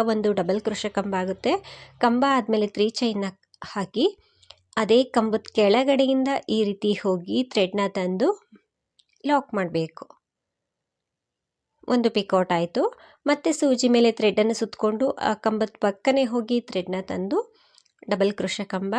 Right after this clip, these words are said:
ಡಬಲ್ ಕ್ರೋಶೆ ಕಂಬ ಆದ್ಮೇಲೆ ತ್ರೀ ಚೈನ್ನ ಹಾಕಿ ಅದೇ ಕಂಬದ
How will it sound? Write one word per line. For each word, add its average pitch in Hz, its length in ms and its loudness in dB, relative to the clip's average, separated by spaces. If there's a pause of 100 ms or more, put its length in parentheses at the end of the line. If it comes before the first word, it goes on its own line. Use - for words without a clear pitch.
(200)
ಡಬಲ್ 240 260 2
ಕ್ರೋಶೆ 254 280 -4
ಕಂಬ 214 260 -4
ಆದ್ಮೇಲೆ 190 360 0
ತ್ರೀ 226 240 -2
ಚೈನ್ನ 254 460 0
ಹಾಕಿ 233 400 -2 (1120)
ಅದೇ 208 280 0
ಕಂಬದ 208 400 -4